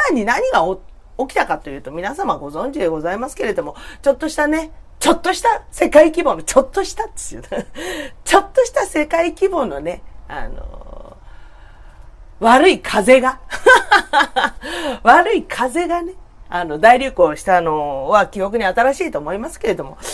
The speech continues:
まあ、その時にですね、あのー、タミコブレイウィッチ、あの、こういうおしゃべりとかの他にもですね、ちょっとバンド活動をやってまして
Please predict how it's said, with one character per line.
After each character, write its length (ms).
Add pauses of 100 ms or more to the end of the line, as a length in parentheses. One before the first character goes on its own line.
(160)
ま 100
あ、 40
そ 160
の 100
時 280
に 140
で 140
す 100
ね、 220 (260)
あ 140
の 1500
ー、 40
タ 80
ミ 80
コ 100
ブ 60
レ 80
イ 160
ウ 0
ィ 40
ッ 20
チ、 140
あ 80
の、 360 (1300)
こ 80
う 40
い 60
う 80
お 80
し 100
ゃ 60
べ 100
り 120
と 120
か 360
の 100
他 200
に 80
も 120
で 100
す 140
ね、 100
ち 80
ょ 40
っ 20
と 80
バ 220
ン 140
ド 80
活 260
動 160
を 60
や 100
っ 40
て 120
ま 120
し 80
て 280